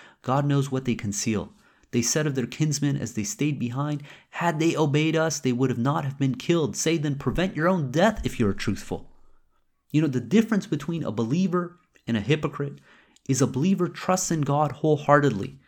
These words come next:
is not gonna have any fear, any grief, knows that everything that happened is for our own good, that there's a good reason for it all. But if we're constantly mulling over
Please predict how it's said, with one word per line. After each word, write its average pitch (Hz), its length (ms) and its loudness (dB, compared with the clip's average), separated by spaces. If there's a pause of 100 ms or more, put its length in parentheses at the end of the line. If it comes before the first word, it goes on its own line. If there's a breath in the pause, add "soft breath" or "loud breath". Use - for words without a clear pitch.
(300 soft breath)
is 139 180 2
not 170 160 2
gonna 170 120 -2
have 165 120 0
any 156 120 0
fear, 147 400 2
any 135 200 2
grief, 123 480 -4 (240)
knows 156 200 2
that 151 240 -2
everything 175 420 0
that 139 140 -4
happened 147 540 2
is 131 120 0
for - 240 -2
our 123 240 0
own 160 260 0
good, 127 400 4 (360 loud breath)
that 131 120 -2
there's 139 220 0
a 127 40 2
good 147 280 4
reason 175 440 4
for 117 200 0
it 90 80 -2
all. - 200 -8 (500 soft breath)
But 170 120 6
if 175 120 4
we're 156 140 0
constantly 185 680 0
mulling 165 440 0
over 151 440 0